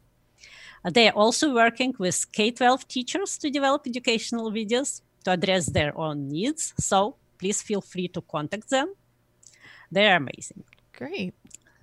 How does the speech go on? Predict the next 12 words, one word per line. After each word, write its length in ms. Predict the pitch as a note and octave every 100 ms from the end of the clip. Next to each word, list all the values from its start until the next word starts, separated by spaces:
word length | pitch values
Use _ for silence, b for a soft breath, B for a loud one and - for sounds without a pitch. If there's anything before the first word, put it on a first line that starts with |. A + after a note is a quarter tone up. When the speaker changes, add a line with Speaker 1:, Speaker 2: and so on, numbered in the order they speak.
| _ - B B B
Speaker 1:
So 200 | - F#3+
I 160 | - F#3+
also 260 | B3 F#4 E4+
collaborate 680 | B3 A3+ F#3+ F#3+ G3 G#3+
with 440 | F3+ E3+ D#3+ - - - -
mass 280 | G3 G#3 A3+
education 560 | F#3 F3+ F3+ E3 F3+
nonprofit 720 | E3+ D#3+ - E3+ D#3+ F3 B2+ C#3+
Beam 320 | F#3 E3+ D3
Mass. 540 | D3+ C3+ B2 A3 - - - - _ _ b b b
We 180 | F3+ A#3
share, 640 | - - B3 A#3 B3 C4+